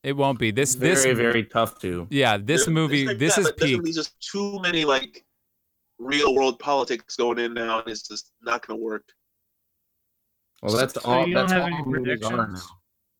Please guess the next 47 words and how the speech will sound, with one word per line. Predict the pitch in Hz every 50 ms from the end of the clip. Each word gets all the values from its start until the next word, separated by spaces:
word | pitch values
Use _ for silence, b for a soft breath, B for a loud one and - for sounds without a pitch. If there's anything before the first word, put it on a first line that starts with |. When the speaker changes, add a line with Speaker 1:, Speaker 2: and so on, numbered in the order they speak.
| _ _ _ _ _ _ _ _ _ _ _ _ _ - - -
Speaker 1:
I, | 127 160 160
Speaker 3:
Exactly. | 117 139 - - - -
Speaker 1:
if | 165 - -
I | 175 190
had | 202 214 220
a | 208
prediction, | 165 185 156 143 160 165 - - 185 170
I | 139 139 147
would | 147 151 135
say | 113 - 156 147 139 135 131 131 127
some, | - - - 143 135 135 135
I | - 131
would | 139 135 -
say | - 156 147
somewhere | 131 - 151 139 135 131 131
along | 131 127 123 120 120
the | 120
line | 113 113 113 113
of, | 110 101
like, | 104 104 98 92
Galactus | 104 104 101 107 104 104 101 - 107 95 85 - - 110
or | 98
somebody. | - - 101 92 92 95 95 92 90
I | 110 139
don't | 165
know | 180 170
who's | 147 147 165 147 123
bigger | 107 135 135 120 139 139
than | 123 127 117
Speaker 3:
Oh. | 117
Speaker 1:
Thanos | 131 127 123 127 139 143 139 -
in | 139
the | 127 120
Marvel | 117 120 117 120 123 135
universe, | 139 135 139 147 147 143 151 156 156 -
but | - 135 117 110
Galactus | 107 110 113 113 120 123 131 - - 143 131 127 - - -
or, | 95 120 117 120 120 117 117 - -
or | 123 123 131 131
if | 131 131 -
they | - 151 143
can | 120 160 151 151
actually | 143 143 147 - - 160 131
get | 113 120 139 143 -
a | 123 117
Doctor | 117 127 123 123 - 139 123
Doom | 107 110 117 123 131 135 139 143